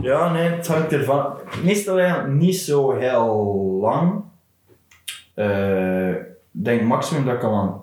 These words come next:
tekst heb gewerkt. Ehm, maar ja, tuurlijk, wat, wat is werken aan een tekst in die zin, ik zit wel vaak gewoon ideeën,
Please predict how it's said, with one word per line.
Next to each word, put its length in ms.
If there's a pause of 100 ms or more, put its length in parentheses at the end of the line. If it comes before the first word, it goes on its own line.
tekst 280
heb 200
gewerkt. 800 (1600)
Ehm, 500 (240)
maar 120
ja, 320 (1300)
tuurlijk, 300
wat, 220
wat 100
is 180
werken 260
aan 100
een 140
tekst 280
in 80
die 100
zin, 560 (720)
ik 60
zit 160
wel 180
vaak 260
gewoon 340
ideeën, 720